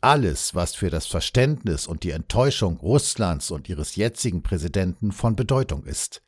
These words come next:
Nichts vom Angebot Putins in seiner Rede im Deutschen Bundestag vom September zweitausendeins, nichts von der spürbaren Enttäuschung über die Verachtung der ausgestreckten Hand in Putins Rede bei der Sicherheitskonferenz in München im Jahre zweitausendsieben.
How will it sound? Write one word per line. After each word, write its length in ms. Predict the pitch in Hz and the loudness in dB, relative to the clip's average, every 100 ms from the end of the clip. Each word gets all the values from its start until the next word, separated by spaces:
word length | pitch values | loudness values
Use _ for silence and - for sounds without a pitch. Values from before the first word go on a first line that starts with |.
| _ _ _ - - | _ _ _ -8 2
Nichts 360 | 175 - - | 4 4 0
vom 240 | - 98 - | 0 0 2
Angebot 560 | 123 127 98 107 - | 2 2 2 0 0
Putins 600 | - 139 151 131 120 101 | 0 0 2 2 2 2
in 100 | 87 | -2
seiner 300 | 73 87 85 | -2 0 0
Rede 300 | 95 123 117 | 0 0 2
im 120 | 82 78 | 0 0
Deutschen 420 | 95 113 - 85 | 0 0 -2 -2
Bundestag 680 | 98 123 117 - 101 92 - | 0 2 2 0 0 0 0
vom 240 | 85 76 | -2 -2
September 560 | 78 - 104 95 92 - | -4 -4 -2 0 0 -2
zweitausendeins, 1040 | 92 85 95 85 90 - 104 110 - - _ - - - | -2 -2 0 -2 -4 -2 -2 0 -2 -8 _ -20 -18 0
nichts 340 | 160 - - | 2 2 0
von 180 | - 120 | 0 2
der 120 | 107 | 2
spürbaren 640 | - - 160 165 131 107 104 | 0 0 4 6 6 2 0
Enttäuschung 760 | 95 - 127 151 - 117 82 | -4 0 2 2 2 2 0
über 200 | 82 85 | 0 -2
die 100 | 87 | -2
Verachtung 720 | 82 - - 117 - - 98 82 | -2 -4 0 0 0 0 0 0
der 220 | 85 98 | -2 0
ausgestreckten 1000 | 104 - 107 - - 104 - 87 73 110 | -2 -2 -2 -2 -2 -2 -2 -4 -2 0
Hand 300 | 110 120 80 | 0 0 -4
in 120 | 78 | -4
Putins 520 | - 104 98 80 - | -2 0 0 0 0
Rede 320 | 101 120 104 | 0 2 2
bei 120 | 85 | 0
der 120 | 76 73 | -2 -2
Sicherheitskonferenz 1120 | 110 101 95 95 - 101 95 95 98 95 - | -2 0 0 -2 0 0 0 -2 0 -2 -2
in 100 | 85 | -2
München 480 | 90 87 - 101 92 | 0 0 0 -2 -2
im 140 | 107 | -2
Jahre 260 | 101 95 104 | 0 0 -2
zweitausendsieben. 1000 | - 80 - 87 104 - 92 73 64 | -2 -2 -2 -2 -4 -6 -6 -6 -8